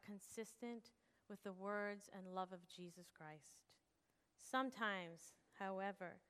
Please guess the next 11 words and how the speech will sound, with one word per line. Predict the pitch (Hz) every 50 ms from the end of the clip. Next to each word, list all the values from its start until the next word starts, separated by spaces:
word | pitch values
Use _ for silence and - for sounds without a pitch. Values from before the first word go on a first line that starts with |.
| - - - _ - - 185
those | 208 226 240 254 262 262 254 - - - - - -
of | 233 208 214
us | 240 226 208 190 185 - - - - - -
who | 226
follow | 208 - - - 220 220 233 226 220 214 196 185 185 180 170 175 - - - - _ _ _ _ _
Jesus, | 190 - 226 254 262 240 - - 202 175 175 175 170 - - - - _ _ _ _
we | 208 196 180 185 - -
just | 240 220 208 202 - - -
get | 202 208 208
it | 208 202 208
wrong. | 208 190 180 180 180 170 165 170